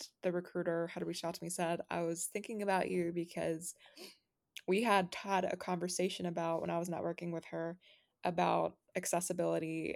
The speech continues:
as U X writer and just U X in general. And she was really curious as a recruiter to kinda learn more about it. And so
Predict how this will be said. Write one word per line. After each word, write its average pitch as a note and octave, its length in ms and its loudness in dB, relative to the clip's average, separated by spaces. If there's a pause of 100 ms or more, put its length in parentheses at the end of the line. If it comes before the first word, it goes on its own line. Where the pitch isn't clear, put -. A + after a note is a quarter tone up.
as E3 280 0
U E3 160 -2
X - 260 -4
writer F#3+ 360 2
and E3+ 120 -4
just E3+ 180 -6
U E3+ 120 0
X E3 200 -2
in E3+ 120 -4
general. E3+ 320 0
And F3 100 -4
she - 180 -2
was A#3 160 4
really F3 180 4
curious E3+ 440 -2
as D#3+ 100 -6
a D#3+ 60 -2
recruiter D#3+ 400 -6
to - 140 -16
kinda D#3 240 -8
learn D#3+ 200 -4
more D#3+ 180 -6
about F#3 280 -4
it. F3+ 160 -2
And E3 120 -6
so E3 360 -4